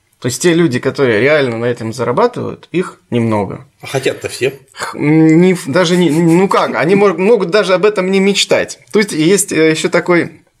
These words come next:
Speaker 1: эффект, э, как развитие средств связи,
Speaker 2: Да.
Speaker 1: вот, который позволяет любому человеку, независимо от содержания его черепной коробки, оно может быть не очень хорошим, это содержание, э, человек может,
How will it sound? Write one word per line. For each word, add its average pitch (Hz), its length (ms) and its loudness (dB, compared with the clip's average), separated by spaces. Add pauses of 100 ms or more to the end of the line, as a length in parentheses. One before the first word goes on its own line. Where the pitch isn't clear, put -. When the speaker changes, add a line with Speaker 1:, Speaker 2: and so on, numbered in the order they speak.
(320)
Speaker 1:
эффект, 180 460 -4 (340)
э, 127 640 0
как 151 220 -2
развитие 156 640 0
средств 131 340 -2
связи, 175 380 -2 (840)
Speaker 2:
Да. 113 240 -2
Speaker 1:
вот, 127 380 0 (240)
который 185 300 2
позволяет 156 720 0 (340)
любому 151 720 0 (140)
человеку, 147 800 0
независимо 156 640 0
от 113 100 -2
содержания 123 580 -2
его 107 200 -4
черепной 143 380 -4
коробки, - 440 -4
оно 143 280 0
может 127 260 -2
быть - 320 -12
не 135 140 -2
очень 139 280 0
хорошим, - 600 -10 (140)
это 113 200 -12
содержание, 87 560 -8
э, 135 220 0
человек 165 380 0
может, 151 400 -2